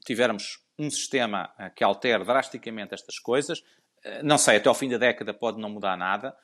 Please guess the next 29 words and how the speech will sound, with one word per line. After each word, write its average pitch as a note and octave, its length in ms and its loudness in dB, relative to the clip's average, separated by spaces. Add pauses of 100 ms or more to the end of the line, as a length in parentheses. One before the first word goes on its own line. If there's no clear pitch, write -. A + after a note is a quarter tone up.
(140)
mas B2 160 -4
acho - 160 -2
que A#2+ 60 -6
a - 20 -4
dez, G2+ 260 -2
vinte G#2+ 320 -10
anos, G#2 440 -8
eh, G#2+ 220 -8
mudaria, B2+ 460 2
entre, B2+ 300 0
entre G2+ 200 -2
elas F2+ 140 0
a G#2 60 -8
taxa G#2+ 220 0
de A2 80 0
abstenção, D#3 480 -2 (420)
porque - 200 0
apesar A2 240 4
de G#2+ 100 -2
tudo A#2 160 -6
eu A#2+ 80 0
acho A#2+ 120 -2
que - 60 -10
ainda A#2+ 120 -6
há - 20 -6
muitas D#3 280 -6
pessoas G#2+ 300 -8
a G#2 60 -4
votar G#2 480 -2